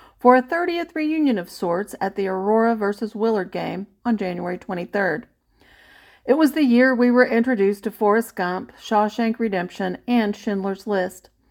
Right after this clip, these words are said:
The popular sitcom Friends hit the television screens. The Dallas Cowboys won the Super Bowl.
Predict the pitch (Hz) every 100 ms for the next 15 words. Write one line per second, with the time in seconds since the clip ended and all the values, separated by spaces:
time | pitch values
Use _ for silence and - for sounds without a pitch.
0 | _ _ _ _ 220 254 262 294 285 262
1 | - 262 247 233 240 220 185 190 196 220
2 | 226 - 220 208 185 180 185 - 185 175
3 | 170 - _ _ _ _ _ _ _ _
4 | _ 247 214 214 220 220 - 285 233 190
5 | 196 208 226 247 254 294 226 175 165 185
6 | 240